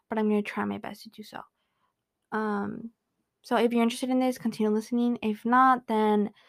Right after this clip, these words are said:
I'll see you in another episode. <laughs> So today's topic will be about fairies because,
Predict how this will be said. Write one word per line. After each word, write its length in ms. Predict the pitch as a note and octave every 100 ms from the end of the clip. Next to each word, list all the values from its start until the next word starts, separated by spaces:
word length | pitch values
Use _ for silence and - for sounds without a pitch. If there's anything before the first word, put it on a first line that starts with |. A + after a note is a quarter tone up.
| - _ _ -
I'll 100 | A3
see 220 | G#3+ -
you 160 | A3 A3+
in 60 | G#3+
another 300 | G#3 G3 F#3+
episode. 500 | F3+ - F#3+ B2 - - - -
<laughs> 120 | G#3+ - _ _ _ - - - _ _ _
So 240 | - C4 C4
today's 540 | - C#4 D4 D#4+ - _ _ _ _ _ _ -
topic 540 | A#3 G#3 G#3+ G#3+ G#3+
will 160 | G#3+ G#3+
be 420 | A3 A3 A3 -
about 220 | B3 D4+
fairies 460 | F#4+ F#4 B3 - -
because, 520 | A#3+ - B3 A#3+ -